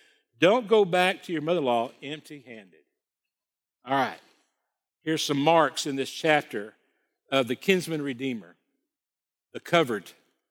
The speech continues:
the one that covers. First of all, he knows us.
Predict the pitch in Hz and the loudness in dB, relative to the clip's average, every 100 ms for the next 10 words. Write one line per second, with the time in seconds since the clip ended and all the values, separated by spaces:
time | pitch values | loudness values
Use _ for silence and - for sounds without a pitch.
0 | _ _ _ _ _ 123 147 147 - - | _ _ _ _ _ -4 0 0 -2 2
1 | 165 120 101 - - - _ _ _ _ | 2 4 -2 -8 -14 -16 _ _ _ _
2 | _ - 175 - 156 131 120 117 117 - | _ 0 2 2 0 2 2 2 -2 -8
3 | _ _ _ _ - 165 143 143 139 135 | _ _ _ _ -8 -8 -8 -8 -4 -4
4 | 120 104 95 87 _ _ _ _ 113 85 | -6 -12 -18 _ _ _ _ _ -20 -20
5 | _ - - | _ -20 -20